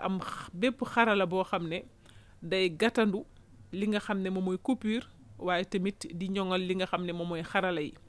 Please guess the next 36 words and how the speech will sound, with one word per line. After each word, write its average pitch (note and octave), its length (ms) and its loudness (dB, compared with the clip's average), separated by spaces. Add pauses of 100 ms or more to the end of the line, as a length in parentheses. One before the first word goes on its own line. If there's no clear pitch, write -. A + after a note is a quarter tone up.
(360)
Moom F3+ 200 -2
nag F#3 160 -4
moom F#3 160 -2
moo F#3 120 -4
ko F#3 100 -8
yor F3 200 -4
ci - 100 -8
wàllu E3 260 -2
T F3+ 160 -4
D E3+ 60 -2 (100)
S. - 160 -4 (1080)
Euh, F3+ 600 -2
di E3+ 180 -4
wax G3 280 2
tamit, G3 440 0
euh, F3+ 240 4
ñi F#3 200 2
ngi F3+ 300 -4 (200)
am F3+ 200 -2
contentement, F#3 800 0 (120)
euh, D3+ 600 -6
Serigne F#3+ 380 -4
Antoine G3 520 2 (500)
Biram F#3 320 0
Tine, A#3+ 260 0 (180)
moom G3 220 -2
tamit F#3+ 280 -2 (180)
ci G#3+ 100 -4
délégation F#3+ 560 2
bi F#3 100 0
la F3+ 60 0
bokk, F3 380 -2
moom F#3 280 -2
informaticien F3+ 840 -2
réseau G3 260 4
la, E3+ 140 0